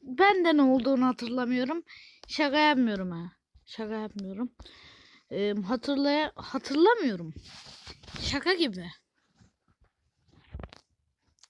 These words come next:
Hemen alıyoruz. Saldırılarımızı yapıyoruz. İngiltere ile zaten,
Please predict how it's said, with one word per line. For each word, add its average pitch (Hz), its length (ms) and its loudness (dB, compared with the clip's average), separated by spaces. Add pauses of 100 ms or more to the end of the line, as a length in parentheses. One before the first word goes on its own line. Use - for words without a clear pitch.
(680)
Hemen 233 380 -4
alıyoruz. 214 680 -4
Saldırılarımızı 196 1160 -6
yapıyoruz. 175 920 -10 (760)
İngiltere 202 640 -8
ile 185 180 -8
zaten, 196 400 -8